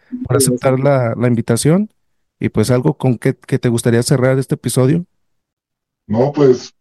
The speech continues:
Speaker 2: pues, no, pues que le den like, ¿no? Y que, pues, que la verdad está interesante, hay muchas cosas que nos hemos saltado, ¿va? Pero, pues, a mí se me hace chido, ¿va? No sé si las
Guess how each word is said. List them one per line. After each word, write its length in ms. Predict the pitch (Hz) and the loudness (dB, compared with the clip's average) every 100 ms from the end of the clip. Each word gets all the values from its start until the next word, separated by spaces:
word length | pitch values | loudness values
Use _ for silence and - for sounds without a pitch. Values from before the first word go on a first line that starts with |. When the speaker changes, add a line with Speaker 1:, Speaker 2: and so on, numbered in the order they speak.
| _ | _
Speaker 2:
pues, 600 | - 110 107 101 98 95 | -4 0 4 4 4 0
no, 200 | 101 101 | -6 -4
pues 180 | - 139 | -2 -2
que 140 | 135 123 | 0 0
le 100 | 110 | 2
den 200 | 107 117 | 2 0
like, 200 | 117 135 | -2 0
¿no? 200 | 143 139 | 0 0
Y 40 | |
que, 340 | 127 107 104 - - | 0 2 0 -2 -4
pues, 180 | 107 | -4
que 140 | - 104 - _ - | 0 -2 -2 _ -8
la 160 | 110 | -2
verdad 400 | 113 104 104 123 135 | 0 2 2 2 0
está 200 | 127 131 | 0 -2
interesante, 680 | 131 131 127 117 135 147 | 2 2 2 0 -2 0
hay 180 | 139 131 | 2 2
muchas 380 | 131 131 135 131 | 0 -4 -4 -2
cosas 220 | 127 - | -4 -2
que 140 | 131 | 0
nos 240 | 117 107 - _ _ _ _ _ _ | 0 -2 -6 _ _ _ _ _ _
hemos 220 | 101 120 | -2 0
saltado, 480 | 123 104 107 117 135 | 2 0 0 2 4
¿va? 200 | 127 127 | 2 0
Pero, 340 | 117 101 95 - _ _ _ _ _ _ | 0 -2 -2 -8 _ _ _ _ _ _
pues, 200 | 107 101 | -4 0
a 80 | 98 | 0
mí 120 | 98 | 0
se 100 | 110 | 0
me 100 | 113 | 0
hace 180 | 110 117 | -2 -4
chido, 360 | - 127 143 135 | -2 2 4 4
¿va? 200 | 131 127 | 4 2
No 120 | 117 | 0
sé 140 | 127 | -2
si 260 | 123 123 120 | -2 -2 0
las 320 | 113 98 92 | 2 2 0